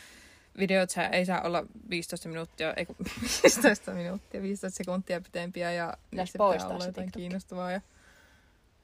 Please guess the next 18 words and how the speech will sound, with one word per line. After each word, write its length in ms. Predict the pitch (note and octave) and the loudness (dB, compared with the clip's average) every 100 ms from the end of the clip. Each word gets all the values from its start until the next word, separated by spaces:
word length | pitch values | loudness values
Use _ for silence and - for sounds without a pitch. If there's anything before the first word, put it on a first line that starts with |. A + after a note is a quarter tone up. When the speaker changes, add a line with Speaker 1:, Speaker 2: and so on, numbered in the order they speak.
| _ - _ _ | _ -20 _ _
Speaker 1:
<laughs> 120 | G#3+ - - G3+ | -10 -10 -8 -8
niin, 340 | - F3 D#3+ F3+ - _ | -6 -8 -8 -10 -14 _
siis 240 | - F#3+ - _ _ _ _ _ _ _ _ - - | -14 -14 -16 _ _ _ _ _ _ _ _ -18 -10
voispa 340 | F3+ F3+ - G3 - _ | -4 -4 -6 -14 -16 _
vaan 240 | G3+ G#3+ - _ _ | -6 -6 -8 _ _
poistaa 380 | E3+ F#3+ - G3 | -4 -2 -4 -2
kaikki 360 | F#3+ G3 - | -2 -2 -4
ja 60 | G3+ | -6
silti 240 | G3+ G#3 - | -4 -6 -4
pärjätä. 300 | G#3 G#3+ A3+ - _ _ _ _ _ - - _ _ _ _ _ _ A#3 _ _ | -4 -4 -8 -14 _ _ _ _ _ -18 -18 _ _ _ _ _ _ -20 _ _
Öm, 480 | G3+ F#3+ F#3+ F#3 F3+ - - | -6 -2 -2 -4 -6 -10 -12
niin, 220 | - G#3+ - | -10 -10 -10
mitä 140 | G3+ G3+ | -8 -6
mun 120 | G#3+ | -6
piti 120 | A3 | -6
sanoa? 220 | A3+ A3+ A3+ _ _ _ - _ _ - - _ _ - - - - - _ - _ _ _ _ _ | -6 -6 -6 _ _ _ -20 _ _ -20 -20 _ _ -20 -20 -20 -20 -20 _ -20 _ _ _ _ _
En 120 | G#3 G3+ | -8 -6
tiedä, 180 | G3+ | -6